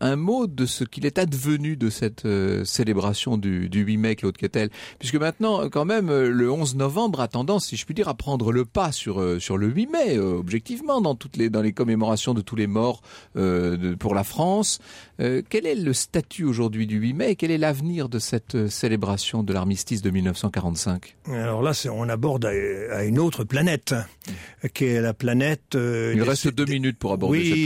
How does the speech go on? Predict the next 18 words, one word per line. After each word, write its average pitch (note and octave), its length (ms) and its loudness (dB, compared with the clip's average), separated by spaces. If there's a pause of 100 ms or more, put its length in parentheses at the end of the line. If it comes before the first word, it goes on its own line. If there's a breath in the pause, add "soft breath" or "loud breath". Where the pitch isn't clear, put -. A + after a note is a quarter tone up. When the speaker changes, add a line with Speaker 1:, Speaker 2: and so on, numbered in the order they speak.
Speaker 1:
planète, C#3 180 2
Speaker 2:
euh, A#2 260 2
Speaker 1:
oui. B2 260 2
Speaker 2:
oui, C3 60 0
bah, G2+ 220 -6
écoutez, A2 460 -6
euh, A#2+ 80 0 (160)
oui, D3 180 2
j'ai B2 120 -2
bien A#2 140 0
compris, G3 360 0 (460 loud breath)
euh, A#2 760 4
qui - 200 -2
est A#2+ 200 2
celle B2+ 260 0
des A#2 120 0
célébrations A2+ 640 -2
nationales, B2+ 760 0